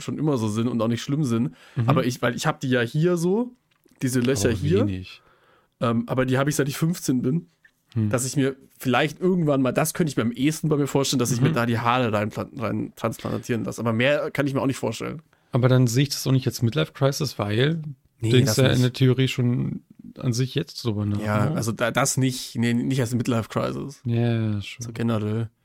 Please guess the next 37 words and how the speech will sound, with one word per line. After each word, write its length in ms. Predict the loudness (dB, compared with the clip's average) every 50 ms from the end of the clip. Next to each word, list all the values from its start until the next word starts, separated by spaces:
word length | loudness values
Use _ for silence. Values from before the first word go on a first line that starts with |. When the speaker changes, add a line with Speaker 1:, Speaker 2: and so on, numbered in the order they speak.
| _ _ _ _ _
Speaker 1:
Vielleicht, 220 | _ -2 -2 0 0
ich 100 | 0 -2
hab 80 | 0 0
mir 80 | 0 0
immer 140 | 0 2 2
mal 180 | 2 2 2
so 80 | 2 2
eine, 240 | 2 2 0 0 -2
also 180 | -2 -2 -2 -2 -4 -10 _ _ _ _
ich 100 | -4 -2
hab 80 | 0
mir 100 | 0 0
on 160 | 0 0 0
God 200 | 2 0 0 0
eigentlich 240 | 0 0 0 0 0
immer 160 | 0 0 0
mal 120 | 2 2 2
so 60 | 2
eine 100 | 0 0
Fettabsaugung 680 | 0 -2 -2 -2 -2 -2 -4 -2 -2 -2 0 0 0 0
gewünscht, 420 | 0 0 0 0 0 0 -2 -4 -4
aber 160 | -4 -2 -2
das 200 | -2 -4 -4 -2
geht 320 | -2 -2 -2 -2 -6 _
bei 120 | -4 -2 -2
meinem 420 | 0 0 0 0 -2 -4 -4 -6
Gewicht 340 | -6 -4 -4 -4 -6 -8 -10
gar 160 | -8 -8 -8
nicht. 240 | -8 -8 -10 -12 -10 _ -4
Darf 180 | -4 -2 -2
man 120 | -2 -4 -4
gar 100 | -4 -6
Speaker 2:
Also, 140 | -6 -6
Speaker 1:
nicht. 60 | -8 -8
Speaker 2:
also 160 | -8 -10 -12 -12
das, 340 | -12 -10 -10 -10 -10 -10 -12 -12
das 320 | -12 -12 -12 -12 -12 -12